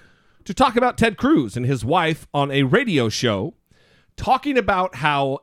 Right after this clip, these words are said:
a, a Ted Cruz administration would show the American people the face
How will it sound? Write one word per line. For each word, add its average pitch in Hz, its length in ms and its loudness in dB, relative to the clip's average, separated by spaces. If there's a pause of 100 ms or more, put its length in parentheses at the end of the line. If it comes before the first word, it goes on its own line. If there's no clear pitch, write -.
a, 139 400 -2
a 139 140 -4
Ted 269 360 -2
Cruz 247 580 -2
administration 165 1120 -2 (580)
would 165 220 2
show 302 480 2
the 233 160 0
American 202 600 0
people 117 600 -2 (300)
the 139 160 -6
face - 760 -2